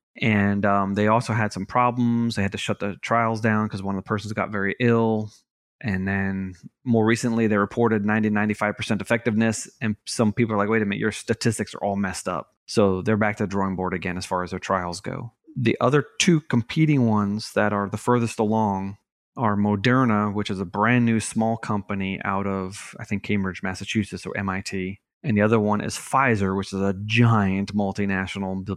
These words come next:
billion dollar company. Moderna got some money from the U S government to help develop the vaccine. Pfizer did not, but they got a billion dollars or so to, uh, build infrastructure. So they're ready to produce a billion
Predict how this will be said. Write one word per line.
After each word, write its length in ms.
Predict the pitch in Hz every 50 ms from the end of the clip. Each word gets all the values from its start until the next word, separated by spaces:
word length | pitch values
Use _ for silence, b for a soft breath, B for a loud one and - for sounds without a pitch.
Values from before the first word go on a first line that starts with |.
| - -
billion 280 | 107 98 95 92 92
dollar 220 | 92 92 90 85 90
company. 580 | - 117 113 110 - 104 92 92 92 92 90 _ _ - -
Moderna 480 | 120 110 110 107 104 117 127 131 127 120
got 180 | 110 123 - -
some 140 | - - 110
money 220 | 110 110 110 113
from 160 | 101 - 110 104
the 60 | 104
U 80 | 104 107
S 100 | 101 -
government 480 | - 123 117 113 113 117 113 113 107
to 60 | - 107
help 140 | 101 90 -
develop 360 | - 95 104 107 110 - -
the 60 | 120
vaccine. 760 | 104 117 110 107 - - - 120 117 117 120 120 120 120 117 _ _ _ _
Pfizer 440 | - - 110 107 113 107 101 101 92
did 160 | 95 101 90
not, 340 | 104 113 117 120 113 110 -
but 80 | - 92
they 120 | 107 110 110
got 260 | 113 104 101 98 98 - _ _ -
a 40 | 117
billion 340 | 104 - 113 101 98 98 98
dollars 320 | 101 98 101 101 98 95 98
or 40 | 95
so 440 | - - 104 98 95 92 92 95 _ B B B B B B B B B -
to, 600 | - - 127 110 104 104 101 101 101 98 95 98 - _ _ _ _ -
uh, 200 | 104 95 92 92
build 400 | 90 101 107 - 117 110 104 -
infrastructure. 760 | 120 151 151 - 131 - - - 110 95 - - - 104 98
So 240 | 95 - 107 104 95
they're 200 | 95 113 117 113
ready 220 | 107 107 107 104 101
to 60 | 104
produce 460 | - - 107 92 104 101 101 98 - - - _ _ _ -
a 100 | - 120
billion 520 | 110 - 127 110 104 98 98 95 98 95